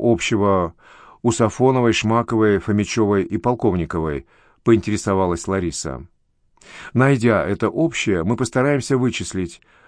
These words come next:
один ли человек здесь орудовал». Павел пожал плечами.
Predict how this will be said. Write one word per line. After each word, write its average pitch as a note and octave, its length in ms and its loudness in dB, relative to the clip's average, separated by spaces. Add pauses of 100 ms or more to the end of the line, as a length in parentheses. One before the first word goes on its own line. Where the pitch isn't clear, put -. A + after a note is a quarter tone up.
(220)
один C#3 340 2
ли A#2+ 120 2
человек G#2 400 0
здесь F2 280 -6
орудовал». D#2 760 -4 (800)
Павел B2+ 300 2
пожал G#2 320 0
плечами. D#2+ 600 -6